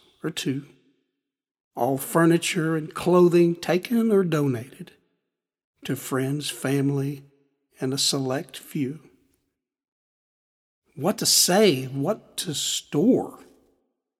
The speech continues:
and what gets thrown away? One thing did become obvious to me that long, sad day. Very little had any meaning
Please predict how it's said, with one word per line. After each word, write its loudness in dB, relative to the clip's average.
and -4
what 2
gets -2
thrown 4
away? 0
One -2
thing -2
did 0
become -4
obvious -2
to -8
me -2
that -4
long, -4
sad -4
day. -6
Very 6
little 4
had -4
any 6
meaning -2